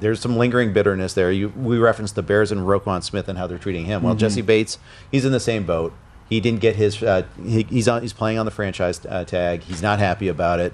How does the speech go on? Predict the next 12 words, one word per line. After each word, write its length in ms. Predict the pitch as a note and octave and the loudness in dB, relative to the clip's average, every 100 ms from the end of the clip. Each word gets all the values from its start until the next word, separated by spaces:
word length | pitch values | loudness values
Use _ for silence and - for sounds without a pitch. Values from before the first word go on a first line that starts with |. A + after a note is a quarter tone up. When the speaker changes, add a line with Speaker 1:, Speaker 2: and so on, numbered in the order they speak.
| - | 0
Speaker 1:
but 240 | G2 F2 - - - | 2 2 -4 -18 -2
he's 140 | C#3+ | 0
there. 280 | D3 D3+ - - | 2 0 -2 -4
He 100 | G#2+ | -2
is 100 | A#2 | 0
still 220 | B2 A2+ | 2 2
gonna 160 | G#2+ F#2+ | 2 0
be 160 | G2 | 2
able 120 | F#2 F#2 | 0 -2
to 60 | - | -2
play. 300 | F2+ F2 E2+ - - - - | 0 2 -2 -8 -20 -16 -2
Um, 340 | G#2+ G#2 F#2+ | 0 0 -2